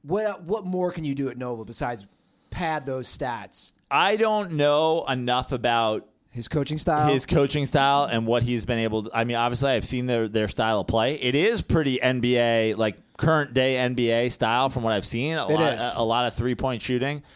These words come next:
Speaker 2: but I just don't know enough about him. Uh, like, I like him. He seems like a good guy. He's always pretty great, you know, with the media.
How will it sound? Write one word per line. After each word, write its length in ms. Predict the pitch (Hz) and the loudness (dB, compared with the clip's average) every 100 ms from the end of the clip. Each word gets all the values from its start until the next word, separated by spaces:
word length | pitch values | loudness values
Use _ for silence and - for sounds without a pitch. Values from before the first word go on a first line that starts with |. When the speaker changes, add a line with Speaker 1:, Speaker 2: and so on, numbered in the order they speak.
| - - | -20 -4
Speaker 2:
but 440 | 127 139 139 139 _ _ _ _ - | 2 2 2 -2 _ _ _ _ -2
I 100 | 139 | 0
just 180 | 160 | 0
don't 220 | 165 143 117 | 0 0 2
know 160 | 120 | 2
enough 200 | 135 131 | 2 0
about 300 | 131 127 135 143 | 0 0 2 0
him. 280 | 147 151 - _ - | -2 -4 -10 _ -4
Uh, 240 | 107 98 - - | -4 -4 -10 -4
like, 400 | 113 101 92 - _ _ | -2 0 -4 -10 _ _
I 100 | 101 | 0
like 300 | 110 123 147 | 2 2 2
him. 200 | 165 156 | 0 -2
He 160 | 143 120 | -2 -4
seems 240 | 143 135 | -4 -2
like 120 | 127 | 0
a 80 | 117 | 0
good 200 | 110 117 | 0 -2
guy. 460 | 95 127 139 143 143 - - - | 2 2 2 0 -2 -8 -20 -8
He's 180 | 120 120 | -2 2
always 220 | 123 110 | 2 2
pretty 220 | 127 113 | 0 -2
great, 420 | 101 113 110 110 _ - | 0 2 0 -2 _ -8
you 140 | 104 | -4
know, 240 | 98 87 - - | -2 -2 -4 -8
with 180 | 101 101 | -6 -4
the 80 | 95 | -2
media. 600 | 117 139 143 143 143 | -2 0 0 0 0